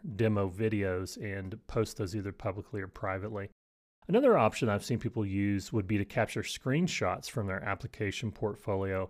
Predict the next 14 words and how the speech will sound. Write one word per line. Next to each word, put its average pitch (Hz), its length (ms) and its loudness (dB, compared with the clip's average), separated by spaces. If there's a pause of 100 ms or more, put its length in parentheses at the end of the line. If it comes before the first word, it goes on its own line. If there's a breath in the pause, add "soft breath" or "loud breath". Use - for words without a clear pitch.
(120)
and 120 140 2
then 104 120 2
print 113 240 0
those 104 200 2
out 101 280 2
in, 104 140 -4
like, 98 240 -4
a 107 40 -2
Word 101 320 2
document 98 560 0
or 92 160 -2
a 90 60 -2
PowerPoint 110 680 -2
presentation. 98 840 -6